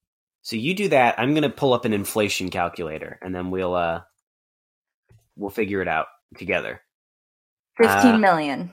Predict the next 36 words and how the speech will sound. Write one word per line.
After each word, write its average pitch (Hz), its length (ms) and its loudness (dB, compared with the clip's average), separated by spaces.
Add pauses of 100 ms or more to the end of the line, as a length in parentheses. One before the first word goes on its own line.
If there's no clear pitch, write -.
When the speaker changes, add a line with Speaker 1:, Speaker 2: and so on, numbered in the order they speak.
(160)
Speaker 1:
fifteen 156 560 2
million 123 500 2
in 110 380 0
what 127 180 2
year 147 120 0
was 165 140 -4
this? 196 260 -6 (460)
Speaker 2:
Nineteen 208 380 -2
eighty-six. - 840 -6
Speaker 1:
Nineteen 95 920 -10
eighty-six? 80 760 -10
That's 143 100 -6
Speaker 2:
And 233 80 4
Speaker 1:
a 254 40 6
Speaker 2:
it - 40 0
Speaker 1:
really 247 100 0
Speaker 2:
made 254 180 4
Speaker 1:
interesting 262 280 -2
radio. 254 200 4
Speaker 2:
forty - 80 -6
point 220 240 0
seven 220 340 2
million. 151 480 -4
It 220 140 2
made 254 300 6
money. 170 460 0 (840)
Speaker 1:
Okay, - 220 -20 (420)
fifteen 117 880 -10 (720)
million 104 800 -2
dollars. - 840 -4
<laughs> - 40 -20 (520)
Right, - 120 -16
hang 82 140 -10
on, 78 40 -14
let 82 80 -6
me 85 80 -4